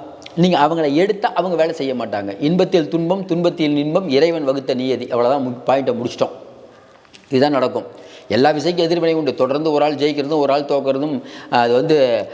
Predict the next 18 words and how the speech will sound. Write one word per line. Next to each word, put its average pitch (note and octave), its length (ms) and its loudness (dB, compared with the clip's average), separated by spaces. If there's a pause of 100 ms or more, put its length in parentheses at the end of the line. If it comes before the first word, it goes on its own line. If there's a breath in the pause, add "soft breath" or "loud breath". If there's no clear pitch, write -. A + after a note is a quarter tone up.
(120)
அஹ், G2+ 120 -2
வாழ்க்கையிலே E3+ 460 2
நடக்காது. A#2+ 480 -2
அப்படிப்பட்ட D3 480 0
சூழ்நிலையில் C#3+ 560 -2
கரன்பூரில் D3+ 640 0
பெற்ற A#2+ 300 2
வெற்றி C3 460 0
காங்கிரஸுக்கு A#3 500 0
ஒரு G3 180 0
உத்வேகம். D3+ 440 0
பார்த்துட்டு F#3+ 320 0
இருக்காங்கல்ல, C3+ 560 -2 (240)
என்ன F#3 180 -2
யோசிப்பாங்க? D3+ 480 0 (640 loud breath)
நாங்க A#3 240 2
ஆம் D3+ 380 2
ஆத்மி D#3+ 720 0